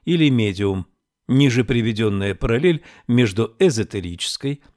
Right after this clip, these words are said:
и тантрической таблицами татв в отношении звуков и цветов показывает это очень ясно. Такова оккультная наука, на которой современные аскеты и йоги Индии обосновывают развитие своей души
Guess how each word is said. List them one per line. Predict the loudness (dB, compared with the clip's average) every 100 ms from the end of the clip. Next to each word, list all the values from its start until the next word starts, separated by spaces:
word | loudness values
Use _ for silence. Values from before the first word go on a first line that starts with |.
| _
и | 0
тантрической | 2 0 0 -4 -6 -10 -8 -6
таблицами | -4 -6 -4 -6 -6 -6 -6
татв | -4 -4 -6 -18 -20 _
в | -4 -2
отношении | 0 -2 0 0 0
звуков | -2 -2 -4 -6 -8
и | -10
цветов | -10 -8 -8 -8
показывает | -10 -6 -6 -6 -8 -10 -10
это | -12 -14 -20 _ _ _
очень | 0 2 2 -4 -4 -6 _ _ -12
ясно. | -6 -4 -4 -10 _ _ _ _ _ _ _ _ _ _ _ 0
Такова | 2 4 2 2 0
оккультная | -4 0 -2 0 -2 -2
наука, | -2 -2 -4 -6 -12 -14 _
на | 0 2
которой | 0 0 2 0 0
современные | -2 -4 -4 -4 -6 -6 -6
аскеты | -6 -6 -4 -4 -6 -14 -20 -20 _
и | -4
йоги | 0 0 0 -4 -4
Индии | -4 -6 -10 -14 _ _ _
обосновывают | 0 2 0 -2 -2 -2 0 -2 -4 -4
развитие | -2 -2 -2 -6 -6 -6
своей | -6 -6 -6 -4
души | -6 -6 -8